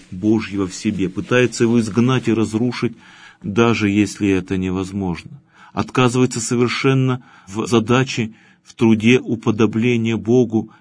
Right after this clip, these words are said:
и наполнения себя Его жизнью, и начинает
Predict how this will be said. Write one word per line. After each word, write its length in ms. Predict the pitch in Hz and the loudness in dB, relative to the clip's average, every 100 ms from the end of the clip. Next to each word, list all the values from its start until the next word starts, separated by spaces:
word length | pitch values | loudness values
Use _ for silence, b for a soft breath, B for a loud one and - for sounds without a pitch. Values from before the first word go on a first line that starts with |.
| B | B
и 300 | - 110 110 B B | 2 4 4 B B
наполнения 800 | - 107 110 110 110 120 120 107 | 0 0 2 2 2 2 0 -2
себя 360 | 104 104 95 101 | -4 -4 0 2
Его 340 | 98 92 98 | 2 -2 -6
жизнью, 500 | 85 101 92 76 82 | -4 -2 -2 -2 -4
и 40 | 82 | -2
начинает 640 | 87 101 101 120 120 - | -4 -2 -2 0 -2 -6